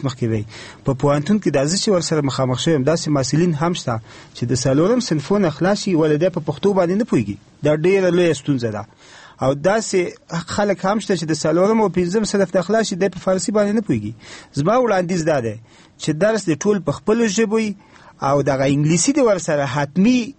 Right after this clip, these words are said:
شي، یا بله ژبه دې ورسره فرانسوي یا عربي دې ورسره حتمي شي، چې دا هم باید په خپل ځای باندې وي. تاسې هم دې ټکي ته اشاره وکړه، که چېرته دغه درسونه دا سیستم زموږ په انګلیسي شي، بیا به څوک دې ته علاقه او شوق نه پیدا کوي چې دا د کتاب په پښتو وژباړي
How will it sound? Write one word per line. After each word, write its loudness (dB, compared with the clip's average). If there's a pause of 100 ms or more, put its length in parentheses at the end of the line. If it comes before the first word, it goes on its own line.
(140)
شي، 0 (180)
یا 2
بله 0
ژبه 0
دې 2
ورسره -2
فرانسوي 0
یا 2
عربي 0
دې -2
ورسره 2
حتمي 0
شي، -2
چې 0
دا 2 (120)
هم 0
باید 0
په 0
خپل -2
ځای 2
باندې 0
وي. -2 (520)
تاسې 0
هم 2
دې 0
ټکي -4
ته 0
اشاره 0
وکړه، -2
که -2
چېرته 0
دغه 2
درسونه 0
دا 2
سیستم -2
زموږ -4
په 4
انګلیسي 0
شي، -2 (460)
بیا 2
به 0
څوک 0 (100)
دې 2
ته 2 (480)
علاقه 0
او 2
شوق -2
نه 0
پیدا 0
کوي 0
چې -4
دا 4
د 0 (100)
کتاب -2
په -4
پښتو -2
وژباړي 2